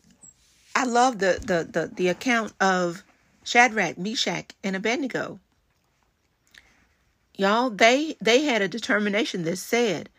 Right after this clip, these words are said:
that our God is able to deliver us.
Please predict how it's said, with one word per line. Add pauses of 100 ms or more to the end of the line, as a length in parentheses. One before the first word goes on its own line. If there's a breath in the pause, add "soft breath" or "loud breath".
(200 soft breath)
that
our
God
is
able (540)
to (360)
deliver
us.